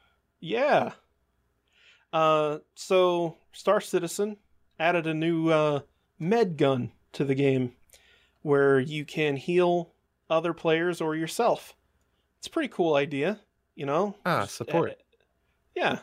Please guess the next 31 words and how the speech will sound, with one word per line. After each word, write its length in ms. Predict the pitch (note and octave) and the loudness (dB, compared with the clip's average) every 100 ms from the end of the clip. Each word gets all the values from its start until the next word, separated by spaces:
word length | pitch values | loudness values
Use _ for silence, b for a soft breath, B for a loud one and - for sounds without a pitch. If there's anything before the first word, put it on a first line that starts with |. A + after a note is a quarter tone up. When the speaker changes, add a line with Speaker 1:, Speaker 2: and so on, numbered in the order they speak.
| - | -6
Speaker 1:
adding, 300 | D#3+ D#3+ D#3+ | 0 0 0
uh, 160 | D#3+ D#3+ | -2 0
adding 320 | D#3+ D#3+ D#3+ | 0 0 -2
support 480 | D3 - - E3+ E3 | -6 -12 -4 -2 -2
utilities 640 | D#3 - D#3+ E3 E3 D#3 - | -4 -2 0 0 -2 -4 -6
to 380 | E3+ D#3+ D#3+ - b b b b - | -4 -2 -2 -4 b b b b -2
online 420 | E3 E3 E3 D3+ | -2 0 -2 -4
video 240 | E3 E3+ | -6 -4
games. 580 | E3 F3 F3+ F#3 - - _ _ _ | -2 0 0 -2 -6 -18 _ _ _
It's 80 | - | -6
great. 320 | C#4 G#3+ - _ _ _ _ E3 | -2 -2 -4 _ _ _ _ -2
Uh, 340 | E3 E3+ E3 B B B B _ _ A3 | 0 2 0 B B B B _ _ -2
there's 180 | F3 | -2
a 40 | D3 | 0
problem, 400 | - D#4 D#4+ G3+ | 0 2 2 2
though, 300 | D#3 F3 F3+ _ | 2 2 -2 _
which 220 | F3+ E3+ | -6 -4
is 100 | E3+ | -4
that 200 | F#3 F#3 | 0 -2
you 100 | F3 F3 | -2 -6
can 160 | F3 - | -4 2
overdose 560 | A3 A3 F#3+ E3+ - | 2 2 0 0 -2
on 200 | F#3+ D#3+ | -2 0
healing 340 | D#3 B3 A#3+ D3+ | 0 0 0 0
medication, 600 | C3+ - C#3 C3 - - _ _ _ _ _ _ _ _ _ _ - | -2 -4 -6 -6 -12 -18 _ _ _ _ _ _ _ _ _ _ -6
uh, 60 | |
which, 600 | D#3 D3 D3 - - - _ _ b b b b b _ | 0 0 0 -2 -2 -6 _ _ b b b b b _
on 180 | F#3+ F#3+ | -2 2
the 60 | F#3+ | 4
one 200 | G#3 A3+ | 4 2
hand, 420 | G#3 G3+ A3 | 0 0 -2